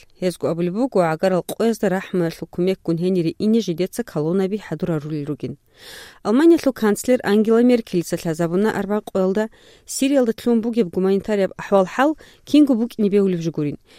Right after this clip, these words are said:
Хелтрик уни бугу еб улкай алда рақиллаб халқ цуни зилхун тасан аэроплан ал роржуна реб зона чезабизи кулин. Исламиста зул яргет үц аразда тлаби ал шизарулил коалиция тлу қуватаз цуцатл Асадил рах курал хукумат тлу қуват алгун ва рағулаб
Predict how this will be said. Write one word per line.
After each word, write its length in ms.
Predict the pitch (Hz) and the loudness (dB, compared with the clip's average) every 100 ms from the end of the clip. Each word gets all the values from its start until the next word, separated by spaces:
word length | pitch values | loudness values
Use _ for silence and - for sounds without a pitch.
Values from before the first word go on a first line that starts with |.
| _ - | _ -4
Хелтрик 420 | 214 233 226 - | -2 -4 -6 -2
уни 140 | 196 | 0
бугу 220 | 202 254 | 0 4
еб 100 | 240 | 4
улкай 280 | 180 175 196 | 2 -2 -2
алда 240 | 185 180 165 | 0 0 0
рақиллаб 520 | 170 - 220 208 175 | -2 -4 0 0 0
халқ 320 | - 208 - | 0 -2 -2
цуни 280 | - 254 254 | -4 2 2
зилхун 320 | 196 - 165 | 0 -2 -6
тасан 400 | - 165 - 233 | -4 -8 -4 -2
аэроплан 560 | 180 175 170 - 196 233 | -2 -2 -4 -2 2 4
ал 160 | 233 - | 4 4
роржуна 480 | 175 156 226 262 | 4 4 4 4
реб 220 | 247 247 151 | 4 2 0
зона 420 | 170 190 214 226 | 0 2 2 2
чезабизи 420 | - 160 160 - | -2 -4 -4 -8
кулин. 260 | - 135 113 _ _ - | -6 -6 -8 _ _ -12
Исламиста 560 | 220 - 240 302 - 233 | -4 2 4 4 2 0
зул 160 | 226 | 2
яргет 320 | 214 175 208 226 | 2 2 0 -2
үц 220 | 208 - | -6 -2
аразда 380 | 175 165 160 160 | 0 0 -2 -6
тлаби 400 | - - 202 190 | -4 -2 2 0
ал 60 | 170 | 0
шизарулил 580 | - 165 180 165 156 - | -4 -2 -2 0 -4 -6
коалиция 500 | - 185 185 175 170 | -6 -2 0 -2 -6
тлу 200 | - 165 | -6 -6
қуватаз 540 | - 233 277 - 160 - | -4 -2 0 0 -4 -4
цуцатл 640 | - 156 - 226 185 - _ _ | -10 -8 -2 -2 -2 -10 _ _
Асадил 440 | - 214 214 185 185 | -4 -2 -2 0 -2
рах 140 | 170 _ | -2 _
курал 260 | - 180 | -4 -4
хукумат 420 | 165 175 180 170 165 | -4 -4 -2 -2 -6
тлу 220 | - - | -12 -10
қуват 320 | - 269 - | 0 0 0
алгун 300 | 170 151 139 - - - - | -2 -2 -6 -8 -20 -20 -4
ва 160 | 185 180 | 0 2
рағулаб 440 | 175 165 233 220 | 2 2 0 0